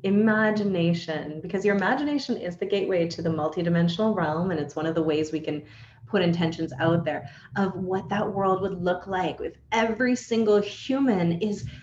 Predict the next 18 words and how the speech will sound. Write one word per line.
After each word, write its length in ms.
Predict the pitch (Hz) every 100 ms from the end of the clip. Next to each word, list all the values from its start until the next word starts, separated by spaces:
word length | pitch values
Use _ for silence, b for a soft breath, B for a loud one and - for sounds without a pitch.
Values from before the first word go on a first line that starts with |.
| B
no 440 | 214 220 226 269 311
longer 480 | 294 277 247 202 196
holding 680 | - - 240 320 339 285
themselves 540 | 233 196 - 185 170 170 -
back 340 | 208 214 220 -
from 260 | 180 170
doing 440 | 170 247 262 269 214
the 220 | 170 170 -
things 360 | 247 240 240 - B B B
that 260 | - -
bring 380 | 233 240 247 233
them 200 | 196 175
the 60 | 165
most 420 | 170 214 220 220
happiness, 680 | - 208 208 190 175 165 -
the 80 |
most 480 | 170 190 233 226 -
joy, 420 | - 214 196 175